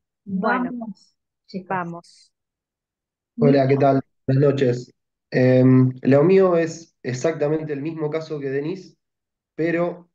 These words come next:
Speaker 3: el arquitecto, eh, está difunto. Eh, la obra se encuentra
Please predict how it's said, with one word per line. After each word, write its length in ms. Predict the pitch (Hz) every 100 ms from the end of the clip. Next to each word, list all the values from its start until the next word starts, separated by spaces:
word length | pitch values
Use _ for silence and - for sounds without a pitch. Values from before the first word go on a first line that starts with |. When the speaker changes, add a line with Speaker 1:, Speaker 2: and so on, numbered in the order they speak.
| -
Speaker 3:
el 440 | 127 123 120 120
arquitecto, 880 | 120 117 123 151 147 147 143 143 _ _ _
eh, 220 | 117 113 110
está 300 | - 123 123
difunto. 600 | 113 110 123 107 104 98 _ _ _ _ _ _ _ _ _ _ _ _ _ -
Eh, 340 | 113 113 113
la 160 | 113 123
obra 320 | 135 135 123
se 140 | -
encuentra 800 | 113 127 127 127 120 117 110 -